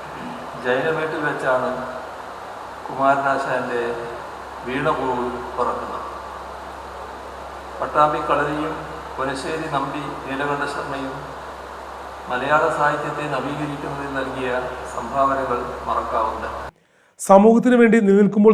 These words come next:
Speaker 2: തന്നെ കല കലയ്ക്ക് വേണ്ടി നിലനിൽക്കുകയാണെന്ന തിരിച്ചറിവ് നമുക്കുണ്ടാവണമെന്നും മുഖ്യമന്ത്രി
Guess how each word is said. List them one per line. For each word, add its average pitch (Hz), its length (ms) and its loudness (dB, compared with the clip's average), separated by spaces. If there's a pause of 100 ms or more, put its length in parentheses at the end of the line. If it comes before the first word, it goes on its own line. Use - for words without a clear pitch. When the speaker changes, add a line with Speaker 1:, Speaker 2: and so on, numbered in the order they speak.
Speaker 2:
തന്നെ 190 220 8 (500)
കല 185 140 12 (260)
കലയ്ക്ക് 190 340 8
വേണ്ടി 208 200 10
നിലനിൽക്കുകയാണെന്ന 196 720 8
തിരിച്ചറിവ് 185 440 8 (460)
നമുക്കുണ്ടാവണമെന്നും 180 840 8
മുഖ്യമന്ത്രി 156 380 4